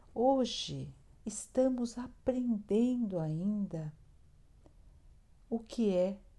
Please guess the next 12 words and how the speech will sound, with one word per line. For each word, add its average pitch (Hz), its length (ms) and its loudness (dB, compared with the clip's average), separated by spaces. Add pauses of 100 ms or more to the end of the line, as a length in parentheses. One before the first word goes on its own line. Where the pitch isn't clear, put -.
(140)
a 240 140 -6
verdadeira 196 880 0
justiça, 202 840 -8 (1500)
que 220 120 -2
não 220 160 2
faz 202 340 0
diferença 185 840 -2
entre 202 340 -2
ninguém. 202 680 -2 (1600)
Todos 214 520 2
são 156 300 -4
iguais, 147 880 -6